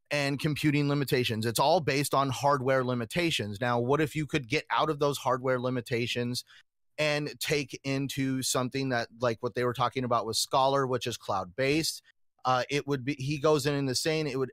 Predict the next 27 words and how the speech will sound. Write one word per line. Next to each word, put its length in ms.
in 220
essence, 560
it 140
would 240
all, 300
it 220
is 300
also 680
a 120
really 300
huge 240
shift 400
of 120
mindset. 580
Try 160
to 80
look 200
ten 280
years 240
into 180
the 100
future 400
and 140
imagine 520
what 200
games 340
could, 240